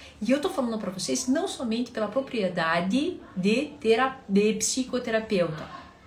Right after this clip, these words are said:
de psicóloga, também como propriedade de ex-dep-, ex-dependente emocional, não. Porque em algum nível a gente acaba sendo também.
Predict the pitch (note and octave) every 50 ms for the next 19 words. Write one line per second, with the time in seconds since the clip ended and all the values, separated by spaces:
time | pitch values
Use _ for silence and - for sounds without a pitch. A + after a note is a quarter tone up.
0 | - - - - - - - - - G3 F#3+ - - - - G#3 F#3+ F3 E3 D3+
1 | C#3+ D3+ - - - - - F4 F#4 F#4+ - E4 F4 F#4+ F#4+ F#4+ F4+ D#4+ D#4 -
2 | - D#4 E4+ E4+ E4+ D#4+ D4+ C#4 B3+ A#3 A3+ A#3+ B3 B3+ B3 - C#4+ E4 F4+ -
3 | - - - - - - D4+ D#4+ E4+ E4+ E4+ - - A#3 C4 C#4 - - - -
4 | - B3 B3+ C#4+ C#4 C4+ C#4+ - - A#3+ A3 A3+ B3 B3 C4 A#3+ A3+ A3 - A#3
5 | A3 A#3 B3+ C#4+ C4 F#3+ F3+ - - - - - G#3+ G#3+ - A#3+ A#3+ A#3 A#3 A3+
6 | C#4+ D#4+ E4 C4+ B3 C4+ C#4+ D4 C#4+ - C4+ C#4 C#4+ D4 - - - - - -
7 | G#3+ G#3+ A3+ B3+ B3+ B3+ - - B3 C4 C4+ A#3+ B3 B3 - - C4+ C4+ C4+ B3+
8 | G#3+ G3 - G3 E3+ E3+ E3 E3 E3+